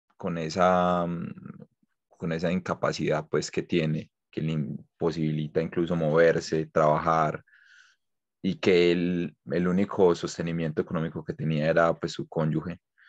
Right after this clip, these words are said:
y ya no va a tener ese sostenimiento, y es la única fuente de ingresos,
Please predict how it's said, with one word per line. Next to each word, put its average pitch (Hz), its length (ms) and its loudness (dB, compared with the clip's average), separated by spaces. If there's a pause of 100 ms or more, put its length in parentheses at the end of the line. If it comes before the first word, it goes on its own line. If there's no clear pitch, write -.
(1120)
y 90 100 -2
ya 92 200 6
no 92 140 8
va 95 80 8
a 92 40 2
tener 98 220 2
ese 92 180 0
sostenimiento, 80 880 -4 (300)
y 90 140 2
es 90 140 6
la 98 160 8
única 113 640 4 (220)
fuente 78 340 -2
de 80 60 -2
ingresos, 78 520 -4